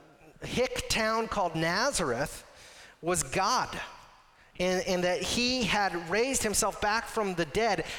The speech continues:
after being beaten to death and then crucified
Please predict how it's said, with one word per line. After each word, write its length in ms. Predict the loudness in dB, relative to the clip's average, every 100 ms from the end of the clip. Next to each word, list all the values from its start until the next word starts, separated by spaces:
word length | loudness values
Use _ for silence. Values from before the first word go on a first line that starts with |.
| -2
after 380 | -2 0 0 0
being 500 | 2 2 2 2 -2 -8 -20 -20 -20 _ _ _ _
beaten 380 | -2 0 0 0
to 160 | 0
death 320 | 0 0 2
and 100 | 0
then 80 | 0
crucified 720 | 0 0 0 0 -2 -4 -4